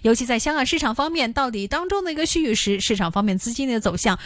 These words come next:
我们的王华 Fred 会给出什么样的一个解析？腾讯等等一些的业绩 Fred 有什么样的看法？一会儿回来见。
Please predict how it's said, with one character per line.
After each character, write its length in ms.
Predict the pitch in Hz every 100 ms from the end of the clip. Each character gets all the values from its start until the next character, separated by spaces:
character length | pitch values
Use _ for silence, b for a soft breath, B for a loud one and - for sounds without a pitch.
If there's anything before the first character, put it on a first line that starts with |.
| B
我 80 | 220
们 80 | 240
的 100 | 262
王 160 | 254
华 140 | 349 330
Fred 220 | 330 -
会 180 | - 226
给 140 | -
出 160 | 180 208
什 240 | 185 -
么 120 | 165 185
样 140 | 190
的 80 | 170
一 60 |
个 80 | 165
解 180 | 196 180
析？ 240 | - 285 B B
腾 180 | - 349
讯 160 | 440 381
等 180 | 285 311
等 160 | 254
一 40 | 202
些 100 | 220
的 60 |
业 200 | 214 214
绩 220 | 180 175 - _
Fred 200 | - 254 -
有 140 | 185
什 120 | - 185
么 60 |
样 20 |
的 80 | 196
看 180 | 208 247
法？ 180 | 226 -
一 80 | 196
会 60 |
儿 40 | 165
回 100 | 170
来 80 | 170
见。 380 | 196 160 156